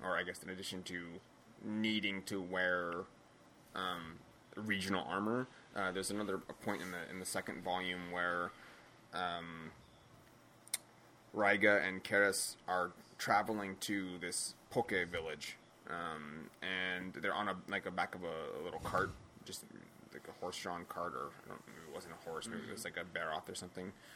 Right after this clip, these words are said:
Speaker 1: But, um, it's being, they're, they're traveling with an, other hunters that are going to that village 'cause they were, they're sent there to help the village out. And, um, the other,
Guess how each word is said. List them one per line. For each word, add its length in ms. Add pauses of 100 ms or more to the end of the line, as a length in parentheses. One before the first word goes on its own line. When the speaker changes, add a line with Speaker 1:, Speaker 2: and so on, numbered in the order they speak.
(180)
Speaker 1:
But, 280
um, 260
it's 160
being, 420 (220)
they're, 540 (460)
they're 100
traveling 340
with 140
an, 160
other 180
hunters 320
that 120
are 60
going 400
to 60
that 180
village 300
'cause 140
they 440
were, 180 (200)
they're 160
sent 340
there 280
to 500 (160)
help 240
the 80
village 280
out. 160 (580)
And, 400
um, 400 (1040)
the 200
other, 320